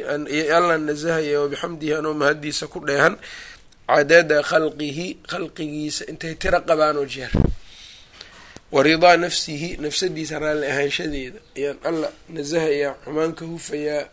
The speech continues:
ammaanayaana. Marka ridaa nafsihi, Alla inuu naf leeyahay laga qaadanaa, kow. Waxaa laga qaadanaa inuu raalli noqdo Ilaahay subxaanahu wa tacaala. Sifatul khalqi inuu ku sifaysan yahay waa laga qaadanaa.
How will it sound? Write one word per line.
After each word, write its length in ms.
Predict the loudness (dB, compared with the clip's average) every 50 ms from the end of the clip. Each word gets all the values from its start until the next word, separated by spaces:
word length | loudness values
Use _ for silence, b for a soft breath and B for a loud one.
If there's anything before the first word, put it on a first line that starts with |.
| -20 -20 _ _ _ _
ammaanayaana. 720 | -4 0 4 4 4 4 4 2 -2 -4 -8 -10 -12 -14 -20 b b b b b b b b b b b b -20 _ -20 -20
Marka 220 | -20 -20 -20 -18 -18 -16
ridaa 360 | -14 -12 -6 -2 0 0 0
nafsihi, 380 | 0 -2 -4 -4 -6 -4 -4 -2 2
Alla 220 | 2 2 2 0 -2
inuu 180 | -2 -2 -2
naf 180 | -2 -2 -4 -4 -2
leeyahay 400 | -2 0 0 0 0 -2 -2 -2
laga 180 | -2 -4 -4
qaadanaa, 500 | -4 -4 -4 -4 -4 -8 -12 -14 -16 -18 -18
kow. 220 | -12 -8 -8 -8 -8 -10 -14 -20 _ b b b b b b b b b b b -12
Waxaa 100 | -2 0 2
laga 160 | 2 2 2
qaadanaa 340 | 4 4 4 4 2 0 0
inuu 160 | -2 -2 -4
raalli 380 | 2 6 8 10 10 8 6 2
noqdo 300 | -2 -4 -6 -6 -6 -6
Ilaahay 340 | -4 -4 -2 -2 -4 -4 -6
subxaanahu 500 | -8 -10 -12 -10 -10 -10 -8 -8 -10 -10
wa 60 | -10
tacaala. 420 | -10 -10 -8 -8 -8 -10 -10 -16 -20 _ B B B B B B B -12
Sifatul 460 | -10 -10 -8 -8 -6 -4 -4 -2 4
khalqi 300 | 6 6 6 6 4 2 2
inuu 160 | 2 0 -2
ku 100 | -2 -2
sifaysan 520 | -2 -2 -2 -2 -4 0 0 2 2 2
yahay 160 | 2 6 8 8
waa 100 | 8 8
laga 220 | 6 4 2 0
qaadanaa. 480 | 0 0 -2 0 0 -2 -4 -6 -12